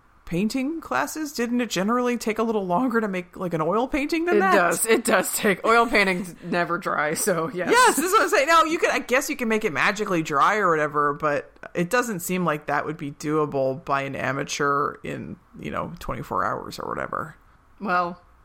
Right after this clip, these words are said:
Speaker 2: I don't think it was ever really explicitly
Speaker 1: Okay.
Speaker 2: Yeah.
Speaker 1: That's fair. So Michael stands up to address the town meeting that he's called.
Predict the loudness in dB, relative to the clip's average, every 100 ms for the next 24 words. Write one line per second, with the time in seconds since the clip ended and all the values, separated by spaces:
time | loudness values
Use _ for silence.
0 | _ -4 -2 0 -2 -6 -6 -6 -6 -4
1 | -4 -4 -4 -6 -6 -10 -12 -12 -10 -8
2 | -10 -8 -8 -10 -14 _ _ _ _ -4
3 | -2 -6 -20 _ -18 -18 -8 -8 -8 -14
4 | -16 -20 -4 0 0 0 -2 -4 -8 -2
5 | 0 0 0 -2 0 0 -2 -6 -2 -2
6 | -2 -4 -2 -2 -2 -8 -6 -4 -2 -4
7 | -6 -14